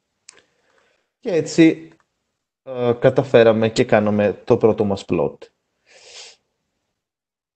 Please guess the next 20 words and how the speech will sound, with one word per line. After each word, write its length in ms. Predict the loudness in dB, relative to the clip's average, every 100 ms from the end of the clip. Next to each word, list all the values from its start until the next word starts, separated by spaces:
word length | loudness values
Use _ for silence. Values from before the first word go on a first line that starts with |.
| _ _ _ _ -16
Πάμε 200 | -8 0
να 100 | 2
δούμε 200 | 4 4
αυτά 260 | 6 4
τα 120 | 4
κουμπιά. 600 | 2 0 2 0 -2 -10 _ _
Λοιπόν, 480 | -4 2 2 2 -4 -2
πρώτα 260 | 4 6 6
απ' 100 | 4
όλα, 420 | 2 0 -6 -14 _ _ _ _ _ _ _ _ _ _ _ _ _ _ _ _ _ _ -18
αυτό 240 | 2 4 4
το 120 | 2
κουμπί 240 | 2 6
εδώ 160 | 8 8
πέρα 180 | 6 4
που 120 | 2
βλέπετε, 720 | 6 6 4 2 6 6 4
ε, 260 | 0 2 2
με 160 | 0 -2
το, 180 | 0